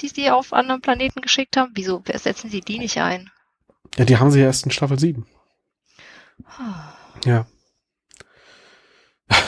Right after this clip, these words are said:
Speaker 2: Die haben sie noch nicht entwickelt oder geklaut oder assimiliert. Das dauert
Speaker 1: Ja,
Speaker 2: noch.
Speaker 1: wahrscheinlich.
Speaker 2: Ja. Ja, ich mein, so, so ein paar, äh, Jafar oder vielleicht sogar im ersten Schritt so ein paar Sklaven da durchschicken,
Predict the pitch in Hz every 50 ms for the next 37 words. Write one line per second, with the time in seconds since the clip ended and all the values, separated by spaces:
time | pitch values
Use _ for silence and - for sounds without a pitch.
0 | - - - - - - - - 622 - - - - 185 - - - 202 - -
1 | 196 - _ - - - _ _ - - - - - - - - - - - 127
2 | 110 143 175 170 160 165 170 151 - 180 175 - - 170 165 156 165 185 - -
3 | - 123 113 98 - 123 123 117 110 127 123 - - 127 117 107 101 - - -
4 | _ _ _ _ 120 117 117 113 110 - - 123 113 117 117 117 113 107 110 -
5 | - _ _ _ _ _ - - - - - - - - _ _ - 120 - -
6 | 135 120 110 104 233 - 101 98 - 214 214 214 202 208 208 - - - - -
7 | 117 113 107 104 - _ _ _ _ _ _ _ _ _ _ _ _ - - -
8 | - - - - - - - - - - 123 123 120 - - 131 131 117 120 127
9 | 123 123 120 - 117 120 120 120 113 - - - 123 110 113 117 117 117 117 117
10 | - - 117 113 113 113 113 113 - 120 110 - - - 113 120 127 131 117 117
11 | 110 110 - - 123 117 120 117 - - 120 123 117 113 117 117 123 - - 123
12 | - - - 123 - - - - 123 110 - - 117 110 - - - - 113 107
13 | 110 120 131 131 123 120 117 - 123 120 - - - - - 131 127 123